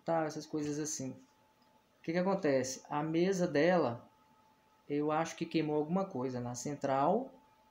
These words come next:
no, no Arduino dela, é,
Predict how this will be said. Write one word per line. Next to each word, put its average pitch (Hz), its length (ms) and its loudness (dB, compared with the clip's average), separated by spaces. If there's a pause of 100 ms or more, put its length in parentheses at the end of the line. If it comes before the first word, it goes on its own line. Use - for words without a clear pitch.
(300)
no, 135 260 -6
no 135 120 -4
Arduino 139 460 -2
dela, 143 440 0 (760)
é, 147 580 0